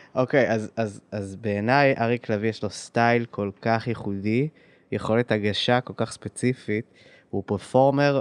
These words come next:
והוא אדיר, והוא בעצם, אה, עושה ללחן מה שבא לו, כאילו, על הפרייזינג, לזה, הוא אדיר, אדיר, אדיר, אדיר,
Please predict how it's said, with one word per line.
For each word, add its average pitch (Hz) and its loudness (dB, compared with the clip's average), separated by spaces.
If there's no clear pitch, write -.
והוא 107 -4
אדיר, 107 -2
והוא 101 -4
בעצם, 185 2
אה, 190 4
עושה 190 4
ללחן 180 4
מה 165 4
שבא 170 4
לו, 165 4
כאילו, 104 -2
על 101 0
הפרייזינג, 113 -2
לזה, 98 -4
הוא 240 -2
אדיר, 143 4
אדיר, 107 0
אדיר, 101 -2
אדיר, 98 -4